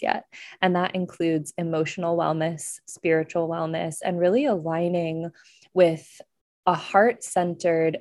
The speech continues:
exploration of healing and becoming the best version of ourselves. And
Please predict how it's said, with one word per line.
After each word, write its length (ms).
exploration 1080
of 160
healing 680
and 420
becoming 580
the 100
best 320
version 300
of 100
ourselves. 640
And 400